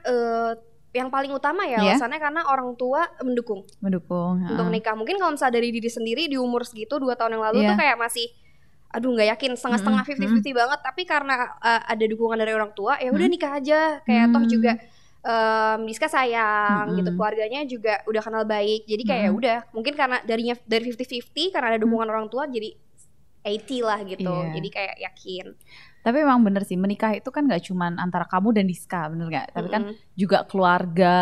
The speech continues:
Speaker 1: Iya.
Speaker 2: gitu kan. Jadi pentingnya juga, eh, apa ya, hubungan antar keluarga itu juga baik gitu, ngerti nggak sih?
Speaker 1: Betul.
Speaker 2: Kayak, mm-mm,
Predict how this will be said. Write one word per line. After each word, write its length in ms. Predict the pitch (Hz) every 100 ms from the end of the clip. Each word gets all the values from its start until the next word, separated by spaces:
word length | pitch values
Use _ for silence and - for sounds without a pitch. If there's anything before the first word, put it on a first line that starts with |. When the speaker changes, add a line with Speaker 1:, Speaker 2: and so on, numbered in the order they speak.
| 180 180
Speaker 1:
Iya. 100 | 185
Speaker 2:
gitu 140 | 185 185
kan. 140 | 190
Jadi 240 | 185 180 226 - -
pentingnya 640 | - 208 208 214 214 208 202
juga, 400 | 202 170 190 170
eh, 480 | - 185 175 175 170
apa 220 | - -
ya, 160 | 208 175
hubungan 340 | 160 190 208 196
antar 260 | 185 190 208
keluarga 500 | 190 185 190 170 185
itu 160 | 240
juga 240 | 233 175 151 - - - _ -
baik 500 | - 190 196 240 -
gitu, 160 | 190 180
ngerti 200 | 202 214
nggak 180 | 226 202
sih? 80 | 220
Speaker 1:
Betul. 140 | 302
Speaker 2:
Kayak, 180 | - - - -
mm-mm, 320 | 247 247